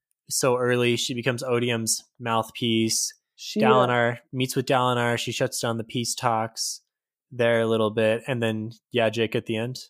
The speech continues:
Speaker 2: Well, she, yeah, she bonds with, uh, Tomber.
Speaker 1: With Timber, Timber, Timber.
Speaker 2: Timber? <laughs> I don't know how to
Speaker 1: That's
Speaker 2: say
Speaker 1: how
Speaker 2: the
Speaker 1: you say
Speaker 2: word.
Speaker 1: that word.
Speaker 2: Yeah,
Speaker 1: Yeah.
Speaker 2: Timber.
Speaker 1: Yeah, she swears the first ideal in the midst of all the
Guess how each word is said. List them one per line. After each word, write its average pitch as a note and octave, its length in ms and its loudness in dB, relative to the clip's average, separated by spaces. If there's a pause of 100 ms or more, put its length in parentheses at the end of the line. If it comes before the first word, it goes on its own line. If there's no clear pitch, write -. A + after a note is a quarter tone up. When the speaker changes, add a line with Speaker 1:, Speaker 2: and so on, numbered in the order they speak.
(320)
Speaker 2:
Well, G3 200 0
she, - 180 -8
yeah, G#3 160 2
she - 180 -4
bonds E3+ 560 0
with, D#3 260 -2
uh, C3+ 420 0 (840)
Tomber. G3+ 220 0
Speaker 1:
With G#2+ 100 2
Timber, B2 300 -2 (240)
Timber, A#2+ 460 -4 (340)
Timber. E3+ 540 0 (180)
Speaker 2:
Timber? A3+ 200 0
<laughs> B3+ 60 2
I - 60 -2
don't F#3+ 140 0
know E3+ 80 0
how D3+ 80 2
to D3 80 0
Speaker 1:
That's C#3+ 100 -6
Speaker 2:
say D3+ 60 2
Speaker 1:
how C3 60 4
Speaker 2:
the A#2 80 2
Speaker 1:
you A2 40 0
say B2 140 0
Speaker 2:
word. A#2 80 0
Speaker 1:
that A2+ 100 0
word. A2 240 -6 (340)
Speaker 2:
Yeah, D3 220 2
Speaker 1:
Yeah. A2 120 4
Speaker 2:
Timber. C#3 300 0 (520)
Speaker 1:
Yeah, C#3 180 4
she - 220 0
swears C3+ 280 2
the C3+ 100 2
first - 240 0
ideal A2+ 420 2
in C3 200 -8
the A2 80 -2
midst G#2+ 320 -2
of A2+ 100 -2
all G#2+ 240 4
the G#2 340 2